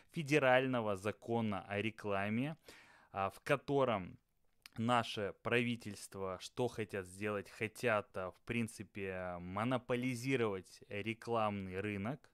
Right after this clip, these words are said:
И если они всё-таки это сделают, монополизируют, то, скорее всего, ну, как все думают, площадки Авито, Юла и Циан попросту уйдут с рынка, потому что у них сейчас такая модель, это именно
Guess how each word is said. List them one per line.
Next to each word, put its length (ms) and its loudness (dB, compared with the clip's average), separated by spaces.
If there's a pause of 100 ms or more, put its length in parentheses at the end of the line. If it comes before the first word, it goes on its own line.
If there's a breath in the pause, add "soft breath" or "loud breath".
(600 loud breath)
И 400 -4
если 500 0
они 280 2
всё-таки 540 -4
это 240 -4
сделают, 600 -2
монополизируют, 1040 -4
то, 180 -4
скорее 440 -4
всего, 640 -4 (200 soft breath)
ну, 140 -2
как 300 0
все 260 -2
думают, 480 0
площадки 600 -2
Авито, 440 -2
Юла 400 -2
и 80 -4
Циан 480 -4
попросту 560 -4
уйдут 400 -4
с 80 -14
рынка, 480 -4 (240 loud breath)
потому 320 -4
что 220 -2
у 80 -4
них 200 -2
сейчас 400 -6
такая 400 -4
модель, 520 -4 (280 loud breath)
это 280 0
именно 880 0